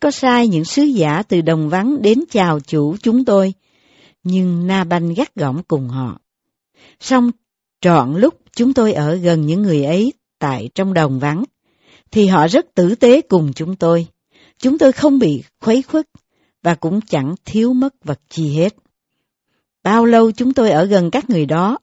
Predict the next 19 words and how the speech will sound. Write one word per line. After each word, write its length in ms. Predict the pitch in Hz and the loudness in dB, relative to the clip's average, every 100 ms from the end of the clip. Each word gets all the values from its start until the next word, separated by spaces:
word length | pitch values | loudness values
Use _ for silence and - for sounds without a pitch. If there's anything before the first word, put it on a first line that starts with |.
| _ _ _ _ - | _ _ _ _ -2
lo 260 | 214 240 | 2 2
chăn 340 | 240 254 247 226 | 2 2 2 2
bầy 200 | 180 156 | 2 0
chiên 300 | - 240 233 | 0 2 2
chúng 220 | 247 247 | 0 -2
tôi, 320 | 262 233 233 233 _ _ _ _ | 0 2 2 -2 _ _ _ _
thì 180 | - 180 | -4 -2
ngày 420 | 165 175 180 170 156 | 0 0 0 0 -2
và 140 | 147 | -4
đêm 340 | 139 214 220 214 _ _ _ | 2 2 2 0 _ _ _
họ 180 | - 151 | -4 -2
dường 420 | 151 165 160 147 | 0 0 0 0
như 140 | 180 202 - | -4 -4 0
tường 360 | 170 151 135 120 | 2 2 0 -4
che 340 | 180 175 170 | -2 0 -2
cho 160 | - 147 | -4 -6
chúng 280 | 156 165 | -6 -8
tôi. 280 | 175 151 139 - _ _ _ _ _ _ _ _ | -4 -2 -4 -8 _ _ _ _ _ _ _ _
Vậy, 360 | - 175 156 147 | -4 0 0 -2